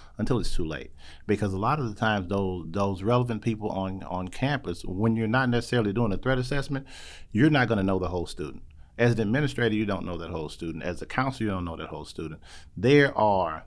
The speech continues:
different components throughout the school that will give you an opportunity to give the true picture of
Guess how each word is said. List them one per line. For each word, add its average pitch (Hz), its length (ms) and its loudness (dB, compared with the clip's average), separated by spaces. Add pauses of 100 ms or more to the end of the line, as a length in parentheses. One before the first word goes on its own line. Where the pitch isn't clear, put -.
(140)
different 127 580 0
components 110 640 0
throughout 104 400 0
the 92 80 -8
school 123 500 0 (840)
that 92 460 2 (160)
will 95 160 0
give 107 220 2
you 107 40 0
an 101 80 2
opportunity 98 380 -2
to 87 80 -6
give 98 160 -2
the 76 80 -10
true - 260 -4
picture 95 500 -6
of 87 380 -2